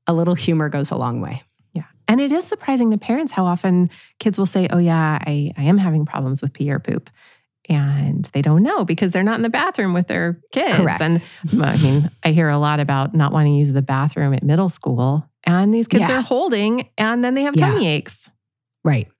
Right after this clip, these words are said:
Speaker 1: Yeah, they're holding it all day 'cause it smells. Or same at high school. Kids won't use the toilet.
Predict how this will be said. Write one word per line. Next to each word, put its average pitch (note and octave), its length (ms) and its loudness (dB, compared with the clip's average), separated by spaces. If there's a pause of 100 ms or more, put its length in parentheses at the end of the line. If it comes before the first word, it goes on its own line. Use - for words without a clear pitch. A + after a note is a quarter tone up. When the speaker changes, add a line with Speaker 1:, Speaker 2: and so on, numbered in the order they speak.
(420)
Speaker 1:
Yeah, A#2 200 0
they're E3 120 2
holding F3+ 300 2
it E3 40 0
all E3 120 0
day D#3 220 0
'cause D#3+ 160 -2
it F3 100 -6
smells. D#3 460 -2
Or F#3+ 60 0
same C4 240 0
at C#4+ 100 -2
high A3+ 100 -2
school. D3 400 -6 (520)
Kids E3 180 0
won't D3+ 120 0
use D3+ 140 -2
the C#3+ 100 -2
toilet. - 380 -4